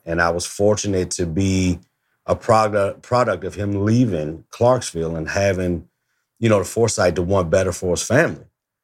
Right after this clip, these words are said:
And it's been, it's been, it's been an amazing journey, man. And I think, you know, and I,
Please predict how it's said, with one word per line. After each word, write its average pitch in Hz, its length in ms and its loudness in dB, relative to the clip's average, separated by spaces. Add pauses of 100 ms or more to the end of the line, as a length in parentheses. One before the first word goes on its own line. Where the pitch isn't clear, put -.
(420)
And 80 400 -10 (1400)
it's 90 180 -4
been, 107 320 0
it's 95 220 -2
been, 110 220 2
it's 104 280 -2
been 117 220 4
an 110 100 0
amazing 101 540 2
journey, 92 360 0
man. 82 280 -4
And 85 120 0
I 87 100 2
think, 95 360 -2 (400)
you 104 80 -2
know, 107 100 6
and 104 100 4
I, 92 120 0